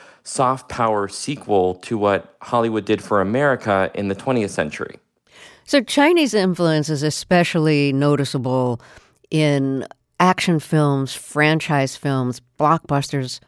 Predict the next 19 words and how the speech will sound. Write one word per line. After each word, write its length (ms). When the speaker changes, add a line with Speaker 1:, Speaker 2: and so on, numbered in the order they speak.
Speaker 2:
of 160
all 160
sorts. 320
That's 260
where 120
the 80
big 180
money 320
is. 220
So 220
I 80
want 240
you 80
to 80
give 220
us 400
a 80
tour 720
of, 380